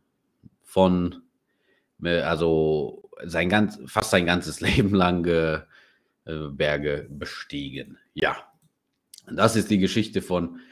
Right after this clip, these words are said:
Errol Schott. Wie alt war er? Ich glaub, ähm, sehr jung. Er war so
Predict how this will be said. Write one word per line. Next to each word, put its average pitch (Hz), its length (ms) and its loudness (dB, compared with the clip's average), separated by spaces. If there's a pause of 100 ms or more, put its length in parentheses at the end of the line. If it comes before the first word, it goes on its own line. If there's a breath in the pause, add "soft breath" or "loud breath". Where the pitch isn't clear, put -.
(140)
Errol 90 260 2
Schott. 95 320 4
Wie 117 200 2
alt 113 300 0
war 113 200 4
er? 107 60 2
Ich 107 140 -4
glaub, 123 300 6
ähm, 98 720 4
sehr 135 260 6
jung. 143 400 4
Er 90 220 -8
war 101 200 2
so 95 480 0